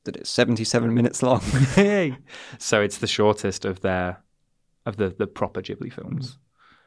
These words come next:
Speaker 2: It's not the shortest of the films we'll cover on this podcast, but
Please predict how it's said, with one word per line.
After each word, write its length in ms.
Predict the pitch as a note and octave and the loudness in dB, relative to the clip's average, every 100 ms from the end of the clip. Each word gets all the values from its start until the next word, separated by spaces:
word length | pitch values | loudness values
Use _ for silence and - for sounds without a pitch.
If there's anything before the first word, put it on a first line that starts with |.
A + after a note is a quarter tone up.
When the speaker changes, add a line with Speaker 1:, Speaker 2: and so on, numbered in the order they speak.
| _ _ _ | _ _ _
Speaker 2:
It's 100 | - | -8
not 80 | A2 | -6
the 60 | |
shortest 260 | G2+ G2+ - | -2 -2 -2
of 40 | - | -8
the 120 | G2 | -6
films 240 | F#2 F2+ | -8 -8
we'll 140 | F2+ F#2 | -10 -10
cover 320 | - G2 F#2 | -10 -10 -8
on 80 | E2+ | -10
this 100 | E2+ | -14
podcast, 480 | - G2 - - - _ | -12 -12 -10 -16 -18 _
but 180 | - | -12